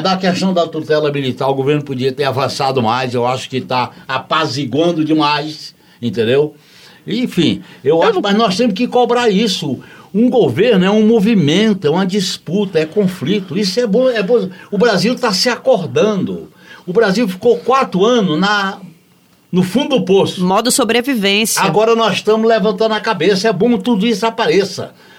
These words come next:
Speaker 1: Tudo isso vem à tona.
Speaker 2: Claro.
Speaker 1: Isso me anima.
Speaker 2: Mas eu, eu não quero ser, eu não vou ser, é, cavaleiro do apocalipse. Não,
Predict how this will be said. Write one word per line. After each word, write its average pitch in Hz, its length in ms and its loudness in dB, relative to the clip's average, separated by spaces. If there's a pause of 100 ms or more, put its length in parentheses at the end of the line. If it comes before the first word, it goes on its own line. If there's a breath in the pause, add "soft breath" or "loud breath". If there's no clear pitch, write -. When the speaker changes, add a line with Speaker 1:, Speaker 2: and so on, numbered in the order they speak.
Speaker 1:
Tudo 196 240 2
isso 208 200 -2
vem 220 120 0
à 220 100 0
tona. 156 540 -2
Speaker 2:
Claro. 226 400 2
Speaker 1:
Isso 202 180 -4
me 247 100 2
anima. 208 540 0 (260)
Speaker 2:
Mas 226 360 2 (120)
eu, 277 160 6
eu 262 140 6
não 294 80 6
quero 285 180 6
ser, 247 240 6
eu 262 100 6
não 277 80 4
vou 254 100 6
ser, 214 320 4 (100)
é, 151 380 6
cavaleiro 151 480 4
do 139 60 2
apocalipse. 135 600 -4
Não, 123 180 -12